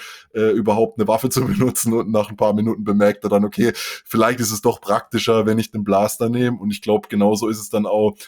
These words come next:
dass er einfach, äh, dann gemerkt hat, okay, jetzt geht's ums große Ganze. Jetzt, äh, wenn ich jetzt schon die Möglichkeit hab, hier auf dem Schiff von Hu Yang, der ja einen Haufen Einzelteile hat, da nochmal ein Schwert zu bauen, dann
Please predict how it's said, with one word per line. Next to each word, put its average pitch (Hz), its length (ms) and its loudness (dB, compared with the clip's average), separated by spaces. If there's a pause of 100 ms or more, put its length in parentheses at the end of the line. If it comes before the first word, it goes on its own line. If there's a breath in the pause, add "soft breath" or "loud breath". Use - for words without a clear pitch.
(140 loud breath)
dass 104 180 -4
er 101 100 2
einfach, 107 460 0
äh, 107 200 -8 (120)
dann 104 160 0
gemerkt 104 260 2
hat, 101 80 2
okay, 101 220 0
jetzt 110 260 0
geht's 110 260 -2
ums 107 180 -6
große 107 360 -4
Ganze. 113 400 -2
Jetzt, 110 440 -4
äh, 107 300 -2
wenn 113 140 2
ich 127 100 -2
jetzt 131 160 -4
schon 123 200 -2
die 120 80 0
Möglichkeit 120 640 0
hab, 113 260 -4 (300 loud breath)
hier 117 420 0
auf 107 280 -2
dem 110 580 -2
Schiff - 500 -2
von 110 320 -4
Hu 110 100 -4
Yang, 117 440 0
der 107 100 0
ja 110 200 4
einen 107 120 -4
Haufen 110 260 -4
Einzelteile 110 640 -4
hat, 113 220 -6
da 104 140 -2
nochmal 107 280 -2
ein 101 40 0
Schwert 101 300 -2
zu 104 120 -10
bauen, 104 400 2
dann 101 260 0